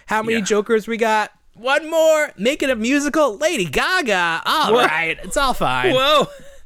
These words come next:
Speaker 2: What?
Speaker 1: Do whatever. Spaghetti against the wall. Keep 'em
Speaker 2: <laughs>
Speaker 1: coming. Something's gotta stick, right?
Speaker 2: Sme-,
Speaker 1: We love
Speaker 2: smear,
Speaker 1: money.
Speaker 2: smear it in if you have to. Just get it in there deep.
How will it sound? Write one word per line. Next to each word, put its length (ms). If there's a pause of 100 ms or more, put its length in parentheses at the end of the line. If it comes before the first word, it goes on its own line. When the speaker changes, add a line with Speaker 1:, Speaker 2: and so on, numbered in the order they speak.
(320)
Speaker 2:
What? 400 (320)
Speaker 1:
Do 200
whatever. 640 (300)
Spaghetti 600
against 320
the 120
wall. 460
Keep 300
'em 180
Speaker 2:
<laughs> 40
Speaker 1:
coming. 540
Something's 460
gotta 300
stick, 420
right? 420
Speaker 2:
Sme-, 220
Speaker 1:
We 140
love 260
Speaker 2:
smear, 160
Speaker 1:
money. 580 (120)
Speaker 2:
smear 440
it 80
in 160
if 100
you 120
have 300
to. 220
Just 240
get 140
it 120
in 120
there 120
deep. 320